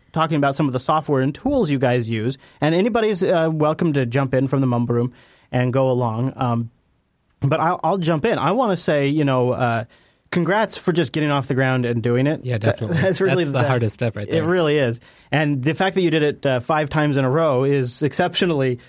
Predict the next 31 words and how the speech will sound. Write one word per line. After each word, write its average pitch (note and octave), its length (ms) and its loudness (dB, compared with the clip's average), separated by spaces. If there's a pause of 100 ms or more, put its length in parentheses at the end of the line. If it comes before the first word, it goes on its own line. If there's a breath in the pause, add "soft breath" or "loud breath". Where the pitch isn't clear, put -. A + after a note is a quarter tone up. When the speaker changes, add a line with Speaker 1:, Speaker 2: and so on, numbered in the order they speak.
(240 loud breath)
Speaker 1:
uh, B2+ 220 2
harder D#3+ 300 2
than C#3+ 140 2
you'd C#3+ 160 -2
think F#3 160 0
it, C3 100 0
it A#2+ 160 0
would C3+ 240 0
be B2+ 180 2
to B2+ 60 -2
s-, B2 180 -8
to C3+ 140 0
get, C3 260 0
uh, B2+ 120 2
several C#3 320 0
people C3+ 260 0
together C3 400 2
at B2 80 -2
the - 80 -14
same C#3 240 2
time, A#2+ 380 0 (380 soft breath)
uh, A2 420 2
five B2 280 0
times A2+ 240 0
in A2+ 60 -2
a G#2+ 60 -2
row. G#2+ 200 -2 (280 soft breath)
So B2 180 0
congrats D3+ 560 0
on B2+ 440 0
that. B2 360 0